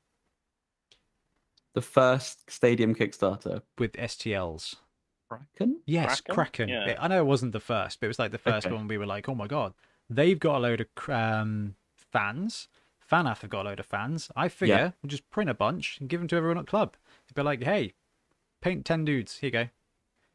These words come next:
Speaker 2: You paint ten
Speaker 1: That's
Speaker 2: dudes.
Speaker 1: a good
Speaker 2: Here you go.
Speaker 1: idea.
Speaker 2: You paint ten dudes." And that's like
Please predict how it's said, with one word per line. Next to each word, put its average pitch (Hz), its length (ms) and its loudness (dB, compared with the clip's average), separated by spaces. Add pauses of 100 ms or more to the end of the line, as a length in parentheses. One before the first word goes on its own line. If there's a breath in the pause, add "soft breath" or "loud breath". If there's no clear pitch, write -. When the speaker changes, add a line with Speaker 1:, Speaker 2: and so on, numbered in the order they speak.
(320)
Speaker 2:
You 156 220 2
paint 123 240 -4
ten 127 160 -2
Speaker 1:
That's 107 240 -2
Speaker 2:
dudes. 110 120 -4
Speaker 1:
a - 40 -20
good - 80 -6
Speaker 2:
Here 135 80 2
you 85 60 -2 (140)
go. 90 60 -4
Speaker 1:
idea. 190 120 -2
Speaker 2:
You 247 60 2
paint 123 300 -2
ten 113 220 -4
dudes." 107 360 -8
And 151 140 -6
that's 156 220 -4
like 160 400 0